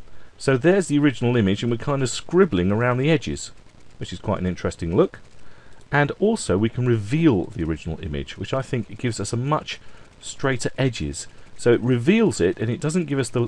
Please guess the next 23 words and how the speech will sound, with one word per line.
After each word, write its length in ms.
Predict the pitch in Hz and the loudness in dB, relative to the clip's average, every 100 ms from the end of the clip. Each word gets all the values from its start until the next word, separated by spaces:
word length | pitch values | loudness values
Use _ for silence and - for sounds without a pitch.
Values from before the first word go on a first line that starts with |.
| - | 0
the, 260 | 107 101 95 | 0 0 -2
the 100 | - | -4
scribbling 500 | - - 131 113 110 | -4 2 2 4 4
over 180 | 107 95 | 2 2
the 160 | 104 | 2
edges. 300 | 110 92 78 | 2 0 -4
So 120 | - 92 | -4 -4
this 180 | 120 | -4
is 100 | 127 | -4
more 100 | 139 | 0
like 160 | 127 110 | 0 -2
a 60 | 92 | -2
girl 300 | 104 95 87 | 2 2 0
scribble. 420 | - 80 76 - - - - - | -4 -4 -4 -8 -14 -20 -14 -6
A 40 | |
girl 260 | 92 156 175 | 6 8 8
scribble 320 | - 117 104 | 4 0 2
is 80 | 104 | 4
always 240 | 113 101 | 6 6
inside 400 | 95 90 107 92 | 2 0 0 0
the 60 | 92 | 2
lines, 420 | 90 85 87 - | 0 0 -2 0
whereas 500 | 110 101 92 92 - | 2 4 4 2 -2